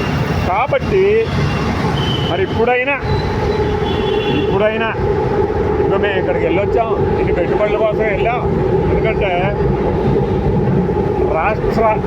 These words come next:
అభివృద్ధే వీళ్ళ ఆశా శ్వాస కాబట్టి నేను అనుకుంటున్నా ఖచ్చితంగా వీళ్ళు ఒక ప్రజోపయోజనం కోసమే వెళ్ళుంటారు.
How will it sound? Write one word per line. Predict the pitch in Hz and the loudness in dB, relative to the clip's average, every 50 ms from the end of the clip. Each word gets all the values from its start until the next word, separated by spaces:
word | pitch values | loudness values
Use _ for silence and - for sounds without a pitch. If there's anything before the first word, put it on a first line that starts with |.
| 151 175 | -2 -2
అభివృద్ధే | 196 208 214 208 214 208 202 - - - 233 247 240 233 | 0 0 0 0 2 0 0 0 0 0 0 0 2 0
వీళ్ళ | 220 214 196 196 202 190 165 160 165 185 202 196 190 196 - - 196 - - 160 | 0 0 0 0 0 2 2 0 0 0 0 -2 0 0 0 0 0 0 0 0
ఆశా | 190 190 - 247 226 214 202 - - | -2 -2 0 0 0 0 0 -2 -2
శ్వాస | 202 170 165 185 180 - - 135 127 - | 0 0 0 0 0 -2 -2 -2 0 0
కాబట్టి | 143 135 131 143 - - - - - 392 392 - - - - - 156 | 0 0 0 0 -2 0 -2 -2 -2 -2 -4 -4 -4 -4 -4 -4 -2
నేను | 165 185 202 196 - | -2 -2 -2 -2 -2
అనుకుంటున్నా | - - 220 220 208 180 - 165 127 98 - - - - - - - - - - - | -2 -2 -2 -2 -2 -2 -2 -2 -4 -4 -4 -6 -6 -6 -6 -6 -6 -6 -6 -6 -4
ఖచ్చితంగా | - 185 - 185 202 220 - 220 202 202 196 202 214 214 214 165 | -4 -4 -4 -4 -4 -4 -2 -2 -2 -2 0 0 0 0 0 0
వీళ్ళు | 170 170 165 165 165 147 143 156 165 156 160 | -2 -2 0 -2 0 0 0 -2 -2 -2 -4
ఒక | - 160 160 151 143 156 - - - - - 147 143 139 - - - | -2 -2 -2 0 -2 -2 -4 -4 -6 -6 -4 -4 -4 -4 -4 -4 -4
ప్రజోపయోజనం | 165 180 180 - 214 220 226 220 220 233 233 220 214 202 196 196 185 202 202 190 190 190 175 180 | -2 -2 -2 0 0 0 0 0 0 -2 -2 0 0 0 0 0 0 0 0 0 0 -2 -2 -2
కోసమే | 185 180 165 - 190 208 220 196 | -2 -2 -2 -2 -2 -2 0 0
వెళ్ళుంటారు. | 170 160 165 170 156 135 147 135 113 107 | 0 0 0 -2 0 0 -2 -2 -2 -4